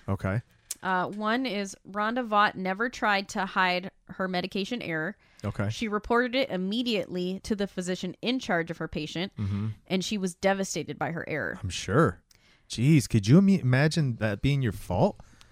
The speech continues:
Speaker 2: Yeah,
Speaker 1: How could
Speaker 2: especially,
Speaker 1: you
Speaker 2: like
Speaker 1: deal with that? Like, like, okay, so there's, like, you're dealing with the trauma, the trauma of it in the moment, this and that. But there's a point where you get in your car now and you're driving home.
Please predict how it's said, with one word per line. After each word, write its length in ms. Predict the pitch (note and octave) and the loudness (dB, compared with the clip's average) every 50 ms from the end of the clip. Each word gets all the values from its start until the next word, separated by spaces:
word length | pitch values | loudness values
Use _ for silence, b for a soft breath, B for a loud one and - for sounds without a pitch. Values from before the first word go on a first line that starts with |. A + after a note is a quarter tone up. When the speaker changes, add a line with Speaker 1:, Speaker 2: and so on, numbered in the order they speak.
| b b | b b
Speaker 2:
Yeah, 120 | - C4+ C4 - - - | 2 2 4 2 2 4
Speaker 1:
How 200 | - D#4+ D3 E3+ F#3 | 8 8 10 10 10
could 140 | - A#3 | 10 8
Speaker 2:
especially, 20 | A3 F3 F#3+ | 8 10 10
Speaker 1:
you 60 | F#3 | 10
Speaker 2:
like 120 | - - | 10 10
Speaker 1:
deal 220 | A#2 B2 C#3+ E3+ G#3 | 10 10 10 10 10
with 160 | G#3 D#3+ - | 10 8 6
that? 180 | - F#2 F2 F#2 | 4 2 2 4
Like, 280 | G#2+ G#2+ G2+ - - b b b b b b b b b b b b | 4 2 2 0 -4 b b b b b b b b b b b b
like, 140 | - C3+ B2 | 6 8 10
okay, 300 | D3 C#3+ - D#3+ D#3 C#3+ | 10 10 10 10 8 10
so 240 | - - C3+ C3+ C3+ | 10 10 10 10 10
there's, 240 | C3+ C3+ C3+ A2 B2+ | 10 10 8 8 8
like, 140 | A#2+ A2+ - - | 4 4 4 6
you're 160 | B2 C3 C3 | 8 10 10
dealing 280 | A#2+ C3+ C#3+ D#3+ E3+ D3+ | 10 10 8 8 8 6
with 80 | C#3 B2 | 4 2
the 60 | G#2+ | 0
trauma, 340 | - - - A#2 B2 B2 - - | -2 -2 2 4 4 4 4 2
the 180 | A2+ G#2+ A2 | 4 4 4
trauma 360 | G#2+ - - C#3+ C#3 C3+ C3 A#2 | 4 6 6 6 8 8 8 8
of 120 | A2 G#2 | 8 8
it 160 | A2+ A2 - _ | 6 6 4 _
in 160 | - B2 B2 | 4 4 6
the 60 | B2 A#2+ | 6 6
moment, 360 | A2+ A2+ A2+ A2+ A2+ A#2 G#2 - | 8 8 8 8 8 6 4 4
this 200 | A#2 A2 - A#2 | 2 2 2 0
and 80 | A2+ | 0
that. 160 | A2+ G#2 F#2+ | 2 2 2
But 140 | - G2 E2 | 0 2 6
there's 180 | A#2 C#3 G3+ A#3+ | 8 8 8 8
a 60 | D#4 | 6
point 440 | - - - B3 B3 G#3 E3+ D3 - - | 4 6 6 8 8 8 6 4 4 2
where 400 | A#2 B2+ C3 B2+ B2+ B2 A#2+ - b b b b b b | 4 6 8 8 8 6 6 2 b b b b b b
you 100 | b G2 | b 0
get 220 | F2+ A2 A2+ A2 | 0 2 2 6
in 80 | C3 D3 | 8 8
your 100 | D#3 E3 | 8 8
car 340 | - - - E3 D#3 D3+ C#3 | 6 4 2 4 4 6 4
now 420 | A#2 G#2 G2 F#2 F#2+ F#2+ F#2+ - _ _ _ _ _ _ _ _ _ - | 4 2 0 0 0 -2 -4 -6 _ _ _ _ _ _ _ _ _ -2
and 100 | G#2 G#2+ | 0 0
you're 80 | G#2+ G2+ | 2 0
driving 400 | F2+ G2+ A2 A2 A2+ A2+ G#2+ A2 | 2 4 4 6 6 4 4 2
home. 400 | G#2 A2+ A2 G2+ E2+ D#2+ E2 | 2 2 2 2 0 0 -4